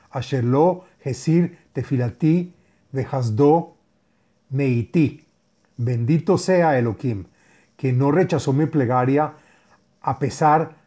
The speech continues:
de que tuve pensamientos malos. La recibió con gusto, no la evitó ni la cubrió, sino que sí la aceptó y nos sacará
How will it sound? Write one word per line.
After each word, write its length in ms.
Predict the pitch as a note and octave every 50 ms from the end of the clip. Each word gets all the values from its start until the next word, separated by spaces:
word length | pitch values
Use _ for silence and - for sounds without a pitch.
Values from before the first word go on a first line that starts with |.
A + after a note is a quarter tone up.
| _
de 160 | - B2 C3 -
que 120 | - C3
tuve 420 | - - - D3+ D3+ D#3 E3+ E3+
pensamientos 920 | E3+ - - - - C#3+ C3 A#2 C3+ C3 B2 B2+ B2+ C3 B2 E3 D#3+ C#3+
malos. 560 | C#3 D3 D#3 D3 C3 A2 F#2+ - - - - _ _ _ _ _ _ _ _ _ _ -
La 160 | C3+ C3+ C3
recibió 580 | B2+ D3 C3 - D3 C3+ C3 C#3 D3 C#3+ B2+
con 240 | - F3+ E3+ E3 E3
gusto, 500 | D#3 F3 F3+ - - - - - G2 - _ _ _ _ _ _ _ _ _ _ _ _ -
no 240 | C#3 C3 C#3+ D3+ D#3+
la 120 | F3 F3+
evitó 600 | E3+ D3+ C3 - - E3 D3+ D#3 F3+ F3+ F3+ - _ _ -
ni 160 | C#3+ C3+ C3+ C3
la 180 | C3 B2+ B2
cubrió, 600 | - - C3+ B2 A#2+ C3+ D3+ D3 C3+ A2+ - - _ _ _ _ _ _ _ _
sino 340 | - - C#3+ B2+ B2 A#2+ -
que 80 | - A#2+
sí 180 | - D#3 D#3
la 100 | D#3 F3
aceptó 640 | - - D3 B2 - - - E3+ F3 G3 G3+ - - _ _ _ _ _ _ _ -
y 120 | - C#3
nos 160 | B2+ C3 B2 -
sacará 640 | C#3+ B2+ - - A#2 G#2+ B2 C3+ D#3 E3+ F3 -